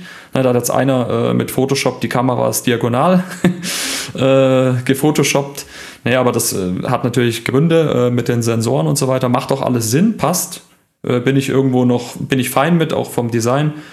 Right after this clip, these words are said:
Aber beim Pro Max besteht ja nicht mal optisch ein Unterschied. Also nur weil irgendwie die Blenden ein bisschen, äh, besser sind und so weiter,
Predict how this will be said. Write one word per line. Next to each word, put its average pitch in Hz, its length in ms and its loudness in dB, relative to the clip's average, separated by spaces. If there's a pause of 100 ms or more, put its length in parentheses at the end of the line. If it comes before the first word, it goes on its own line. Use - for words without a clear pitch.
(200)
Aber 123 200 0
beim 120 220 -2
Pro 120 160 0
Max 127 300 -2
besteht - 340 -2
ja 123 80 0
nicht - 180 -2
mal 117 140 -2
optisch - 460 -4
ein - 60 -4
Unterschied. - 520 -2
Also 110 300 -2 (200)
nur 131 160 2
weil 135 140 2
irgendwie 123 360 2
die 123 120 -2
Blenden 127 440 0
ein 120 60 -2
bisschen, 117 440 -2
äh, 113 420 -2
besser - 280 -4
sind 120 260 -2
und 113 120 -2
so 117 140 -2
weiter, 123 400 -2